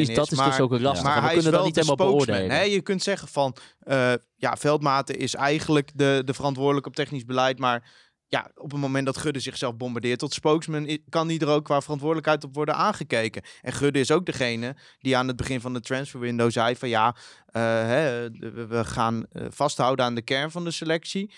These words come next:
Speaker 1: Eh, we gaan niet meewerken aan verkopen waarschijnlijk. Eh, en, eh, we verwachten dat Dick hier meer uit kan halen." Hoezo hebben we überhaupt toegestaan vanuit een R V C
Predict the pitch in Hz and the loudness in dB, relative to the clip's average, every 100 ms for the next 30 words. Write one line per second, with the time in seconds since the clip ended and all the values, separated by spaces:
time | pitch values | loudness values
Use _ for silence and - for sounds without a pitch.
0 | - - 117 117 123 123 165 151 139 135 | -20 -8 -6 -2 -2 -2 -2 -2 -2 0
1 | 127 123 - 110 135 202 214 220 185 180 | -2 -2 -6 -8 -2 2 2 0 -2 0
2 | - 165 165 175 - - - _ - 156 | 2 0 0 -2 -6 -20 -20 _ 4 6
3 | 156 151 147 156 156 127 151 147 147 - | 6 4 2 -2 -2 0 2 4 2 -2
4 | 139 156 - 151 143 127 156 156 151 151 | 0 0 -2 0 0 2 0 0 -2 0
5 | 147 147 214 - 117 104 104 104 - - | 0 0 0 -2 -2 0 -2 -4 -10 -4
6 | 170 214 214 185 180 - _ _ - 147 | 0 4 4 4 0 -6 _ _ 0 2
7 | 170 165 143 120 143 165 208 190 196 - | 2 2 2 2 2 0 -4 -4 -4 2
8 | 156 190 196 _ - 160 165 165 147 147 | 2 2 -4 _ -2 0 0 0 -2 -2
9 | 143 160 160 | 0 2 2